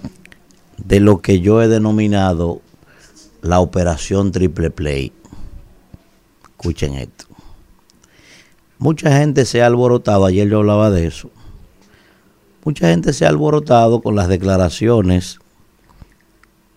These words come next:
de el amigo Abel Martínez de que van a llevar un candidato a senador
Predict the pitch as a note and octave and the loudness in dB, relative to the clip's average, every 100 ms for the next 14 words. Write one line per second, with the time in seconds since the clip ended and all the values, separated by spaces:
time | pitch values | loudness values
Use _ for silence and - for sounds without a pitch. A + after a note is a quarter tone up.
0 | - E2 F2+ F2+ F2+ F2 F2+ - G2 F2+ | -16 -6 -2 0 0 0 -4 -6 -2 0
1 | F2+ G2 G#2+ G#2 G2 G2+ G#2+ F#2+ G2+ F#2+ | 0 0 0 0 0 0 -2 -4 -4 -2
2 | F#2 F2+ F#2 - _ _ _ _ - _ | 0 -2 -4 -16 _ _ _ _ -20 _
3 | _ _ _ _ - F2 - F2 F#2 F#2+ | _ _ _ _ -10 -8 -2 0 2 2
4 | G2 F#2 F#2 F#2+ F2 F#2 F2+ F2+ F2+ F#2 | 4 4 4 2 0 0 2 0 0 -4
5 | - F2+ F#2+ F#2 F2 F2 | -4 -2 0 0 0 -2